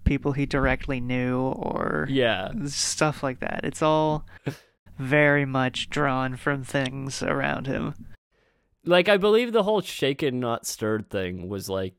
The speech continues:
Speaker 2: that was the way that, like, fucking Ian Fleming <laughs> had his fucking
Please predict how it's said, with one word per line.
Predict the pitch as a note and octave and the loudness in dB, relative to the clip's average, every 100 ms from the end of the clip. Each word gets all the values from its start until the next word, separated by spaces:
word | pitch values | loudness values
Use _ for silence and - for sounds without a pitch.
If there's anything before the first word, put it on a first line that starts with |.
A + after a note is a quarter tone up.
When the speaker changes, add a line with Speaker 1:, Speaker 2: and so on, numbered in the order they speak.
| _ _ | _ _
Speaker 2:
that | G2+ G2+ - | -2 -2 -2
was | G#2+ G2 | -4 -4
the | G2+ G2 | -4 -2
way | G2 F#2+ | -2 -2
that, | F#2+ F#2 - | -2 -4 -6
like, | F#2+ F#2 F2+ | -6 -6 -6
fucking | G2+ F#2 F2 - | -8 -8 -10 -10
Ian | G2 F#2 F#2+ | -10 -10 -8
Fleming | G2 G2 - G2 G2 | -6 -6 -8 -10 -4
<laughs> | |
had | - - - - | 0 2 2 0
his | A2+ G#2 | 2 0
fucking | - A2 - | 0 0 2